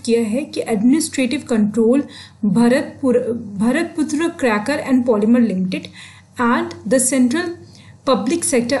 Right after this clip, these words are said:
undertaking and उसके अलावा आपका implementing Assam gas cracker project,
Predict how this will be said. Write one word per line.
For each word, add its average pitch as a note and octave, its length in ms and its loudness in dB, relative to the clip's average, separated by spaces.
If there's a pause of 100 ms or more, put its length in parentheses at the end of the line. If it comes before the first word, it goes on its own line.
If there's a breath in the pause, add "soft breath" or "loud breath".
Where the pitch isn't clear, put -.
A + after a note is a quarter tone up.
undertaking A3+ 720 2 (680 loud breath)
and C#4+ 220 2
उसके C#4+ 220 -2
अलावा A#3+ 360 0
आपका A#3+ 260 -2 (360)
implementing B3+ 600 4 (120)
Assam B3 680 0
gas A#3 300 0
cracker A#3 360 -2
project, A3+ 580 -2